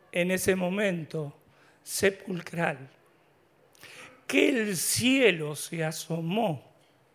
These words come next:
a mirar lo que estaba pasando. Y entonces estos ángeles cantaron. ¿Qué cantaron?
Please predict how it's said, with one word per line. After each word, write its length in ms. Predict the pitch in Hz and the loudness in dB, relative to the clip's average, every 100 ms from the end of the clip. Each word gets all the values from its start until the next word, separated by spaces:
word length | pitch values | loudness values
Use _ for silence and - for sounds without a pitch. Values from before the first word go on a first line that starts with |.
| _ _ _ - | _ _ _ -6
a 140 | 180 | -4
mirar 640 | 160 165 185 180 147 - - _ _ _ _ - | -2 2 4 4 2 -8 -20 _ _ _ _ -8
lo 280 | 180 170 | 2 2
que 100 | 143 | 4
estaba 440 | 147 - 165 165 165 | -2 0 0 2 2
pasando. 500 | 147 - 165 143 127 - _ _ _ _ _ _ - - - - - _ _ _ _ _ - | -2 -4 -8 -8 -10 -20 _ _ _ _ _ _ -20 -20 -20 -20 -20 _ _ _ _ _ 2
Y 160 | 196 | 6
entonces 1000 | 208 240 240 302 277 - 285 294 - - - | 8 8 10 10 10 6 6 6 0 -4 2
estos 520 | 262 254 269 226 233 | 2 4 4 4 6
ángeles 720 | 277 285 - 302 453 339 - - _ _ _ _ _ _ _ - | 4 4 0 2 0 -2 -10 -20 _ _ _ _ _ _ _ 0
cantaron. 680 | 202 190 170 185 170 151 147 | 2 2 2 4 4 2 2
¿Qué 140 | 403 | 4
cantaron? 680 | 392 339 285 220 165 127 | 4 2 6 6 4 -2